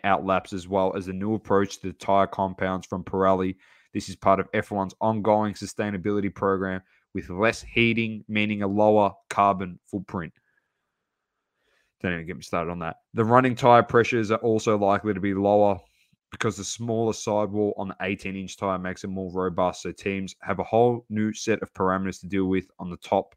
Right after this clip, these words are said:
of the physical differences in tires themselves. So, Source, those were the seven things to pay attention to. Just watch that carbon footprint. Um,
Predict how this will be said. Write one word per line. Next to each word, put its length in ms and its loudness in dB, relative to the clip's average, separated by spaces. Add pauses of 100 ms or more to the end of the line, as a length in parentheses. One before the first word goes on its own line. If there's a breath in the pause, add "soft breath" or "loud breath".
(260)
of 420 0
the 100 -12
physical 420 -4
differences 600 -6
in 120 -10
tires 540 -2
themselves. 640 -6 (480 soft breath)
So, 300 6 (580)
Source, 320 6 (460)
those 240 6
were 60 -4
the 60 -6
seven 360 4
things 480 -6 (1000)
to 160 -10
pay 100 2
attention 440 -6
to. 320 -4 (440)
Just 160 -20
watch 220 4
that 200 4
carbon 360 4
footprint. 500 -2 (640)
Um, 520 -4